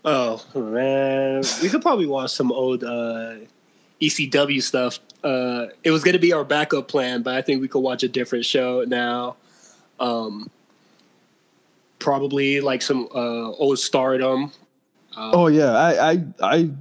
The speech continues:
Speaker 2: haven't watched old Stardom ever.
Speaker 1: Yeah. Yeah, and especially with, you know,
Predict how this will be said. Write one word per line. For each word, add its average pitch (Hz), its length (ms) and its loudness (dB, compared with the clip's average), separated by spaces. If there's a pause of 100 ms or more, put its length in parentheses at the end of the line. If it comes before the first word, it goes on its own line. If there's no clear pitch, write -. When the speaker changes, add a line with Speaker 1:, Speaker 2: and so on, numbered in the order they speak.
(140)
Speaker 2:
haven't 135 260 2
watched 120 300 0
old 104 200 0
Stardom 101 440 0
ever. 95 300 0 (260)
Speaker 1:
Yeah. - 200 -12 (340)
Yeah, 120 480 2
and 135 260 4
especially 139 480 0
with, 127 280 0
you 127 120 0
know, 113 300 -2